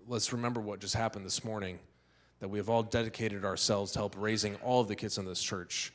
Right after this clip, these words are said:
So it's not just T J's responsibility to call Aria from Hawaii. It's all of our responsibility to make sure Aria knows the Lord's Prayer.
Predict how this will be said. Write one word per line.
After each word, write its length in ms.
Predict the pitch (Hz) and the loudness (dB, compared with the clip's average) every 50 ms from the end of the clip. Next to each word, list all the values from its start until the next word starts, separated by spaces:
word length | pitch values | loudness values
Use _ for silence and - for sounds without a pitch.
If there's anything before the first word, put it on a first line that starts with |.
| - - - - - - | -12 -20 -20 -20 -14 -8
So 120 | - 127 | -6 -2
it's 80 | 104 107 | 2 4
not 140 | 131 143 | 4 6
just 220 | 123 127 113 - - | 6 4 4 4 4
T 140 | - 131 120 | 4 4 6
J's 200 | 123 117 104 104 | 6 4 4 2
responsibility 680 | 98 - - 120 113 - 104 101 113 117 117 104 95 | 0 0 2 2 2 2 0 0 0 0 2 0 0
to 60 | 95 | -2
call 380 | - - 113 110 110 107 107 - | -2 2 4 6 6 6 4 4
Aria 380 | 110 107 110 107 104 101 92 | 2 2 4 4 4 2 2
from 420 | - - 107 98 92 92 90 85 - - _ _ _ _ _ _ - - | 0 -2 -4 -6 -6 -6 -8 -12 -14 -18 _ _ _ _ _ _ -10 -4
Hawaii. 560 | - 120 104 110 120 120 107 87 82 87 90 - - - _ _ _ _ _ _ _ _ _ _ _ - - _ _ _ _ _ _ - - _ _ _ _ _ _ _ _ _ _ _ _ _ _ _ _ - | 0 4 6 8 8 8 8 6 2 -2 -6 -10 -14 -20 _ _ _ _ _ _ _ _ _ _ _ -20 -20 _ _ _ _ _ _ -20 -20 _ _ _ _ _ _ _ _ _ _ _ _ _ _ _ _ -2
It's 160 | 123 113 - - - | -2 -2 -2 -2 2
all 280 | 151 160 170 175 165 | 6 8 10 10 10
of 120 | 151 131 143 | 10 8 6
our 120 | 127 120 | 6 6
responsibility 800 | 113 110 - - - 117 107 107 - - - 123 113 117 120 127 | 4 2 0 -2 -2 -4 -4 -4 -4 -4 -4 -2 -2 0 -2 -2
to 200 | 123 123 123 120 | -2 -2 -2 0
make 180 | 120 131 127 117 | 0 -2 -2 -2
sure 340 | - - 151 147 139 131 | -2 0 0 2 2 2
Aria 340 | - 123 135 139 143 139 135 | 2 2 2 4 4 4 4
knows 220 | 135 143 139 139 - | 4 2 2 2 0
the 80 | 147 | 0
Lord's 260 | 147 151 156 143 - | 2 2 2 0 0
Prayer. 380 | - - 202 202 131 95 90 - | -2 2 2 4 4 2 0 -8